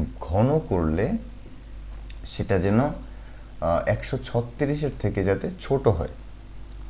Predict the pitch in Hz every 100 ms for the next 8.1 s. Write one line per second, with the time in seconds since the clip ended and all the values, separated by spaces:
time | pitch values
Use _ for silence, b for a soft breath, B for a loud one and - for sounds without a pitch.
0 | - - - 101 110 113 117 117 - 98
1 | 104 - - 117 123 113 107 107 - 98
2 | 92 - 95 87 90 - B B B B
3 | 95 98 95 95 104 104 101 98 98 104
4 | - 92 90 87 92 - - - - -
5 | - - - - - - - - - 92
6 | - - 98 110 113 - 101 87 - 90
7 | 101 - - - - - 85 87 90 85
8 | 76